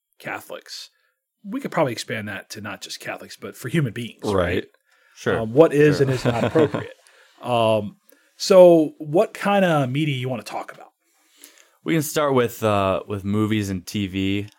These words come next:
Speaker 3: I think about, like, you know, there's a lot of violence in some movies, or, you know, maybe t-, a lot of sexual scenes
Speaker 2: Mm-hmm.
Speaker 3: about, you know, okay, well, how much this is too much to see.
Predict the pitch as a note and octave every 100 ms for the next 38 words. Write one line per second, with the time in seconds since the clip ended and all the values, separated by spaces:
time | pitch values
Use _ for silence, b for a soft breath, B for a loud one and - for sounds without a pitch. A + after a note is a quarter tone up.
0 | - G#2 G#2+ G#2 F#2+ F#2 F2+ F#2 F2+ -
1 | - _ _ _ _ _ - F#2 F#2 -
2 | - G2 F#2 F2+ F2 E2 F#2+ G2 G2 G2
3 | F#2+ G2+ F#2+ F2+ G2 F#2+ F#2+ F#2 F#2+ F#2+
4 | F2 F2 E2 E2 C#2 F2+ F2+ F2 E2+ E2+
5 | - - - F2+ F2+ F2 E2 - _ _
6 | _ - G2+ G2 A2 G2 - A2 G#2+ G#2+
7 | G#2+ G#2+ G2 F2+ E2+ F2 F2 E2+ - F2+
8 | F2+ E2+ E2 F2+ F2+ F2+ E2+ - - b
9 | b b - F2 F2+ E2 - A2+ G#2 G#2
10 | G#2 - - F#2 E2+ - - A2+ A2+ A2
11 | A2